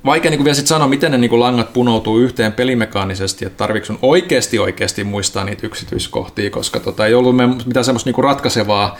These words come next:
tilannetta vielä tai oikeudenkäyntiä tai vastaavaa tullut vastaan. En tiedä, onko niitä edes siellä sitten. Et sen vaan niinku pitkästi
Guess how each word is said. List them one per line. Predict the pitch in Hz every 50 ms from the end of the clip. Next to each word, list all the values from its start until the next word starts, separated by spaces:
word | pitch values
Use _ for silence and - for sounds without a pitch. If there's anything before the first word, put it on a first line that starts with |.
| - - -
tilannetta | 120 117 113 107 101 98 95 - - 101
vielä | 101 101 98
tai | 107 104
oikeudenkäyntiä | 107 113 110 - 107 101 98 98 95 95 101 98 95 95 95 98
tai | 95 101 98 98
vastaavaa | 101 101 - - 101 98 95 95
tullut | - 120 120 120 113 110
vastaan. | 107 107 104 - - - 110 104 104
En | 104
tiedä, | 101 110 104 101
onko | 139 180 - - 113
niitä | 104 95 95 - -
edes | - - - - -
siellä | - 113 110 107 104
sitten. | 101 - - - 120
Et | 117 -
sen | - 110 107
vaan | 143 156
niinku | 151 - -
pitkästi | - 139 135 - - 120 - 127 -